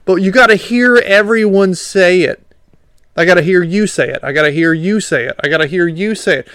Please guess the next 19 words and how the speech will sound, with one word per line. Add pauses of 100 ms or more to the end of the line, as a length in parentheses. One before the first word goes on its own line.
(160)
Can't
we
just,
like, (260)
understand?
Can
it
just
be
implied
that
we
all
know
that
this
is
bad? (600)
And